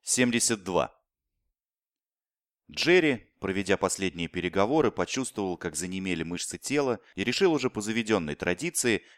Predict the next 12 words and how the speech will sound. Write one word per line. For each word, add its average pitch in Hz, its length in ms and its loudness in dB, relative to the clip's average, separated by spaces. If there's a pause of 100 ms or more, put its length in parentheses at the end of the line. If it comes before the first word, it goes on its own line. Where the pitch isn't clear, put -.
немного 117 360 -2
прогуляться 92 540 0
по - 100 -12
строительной 76 540 -4
платформе. - 640 -6 (960)
Его 143 260 6
кабинет 165 380 0
располагался 117 640 0
в 92 40 -4
носовой 110 420 0
части - 340 -6
баржи, 113 440 0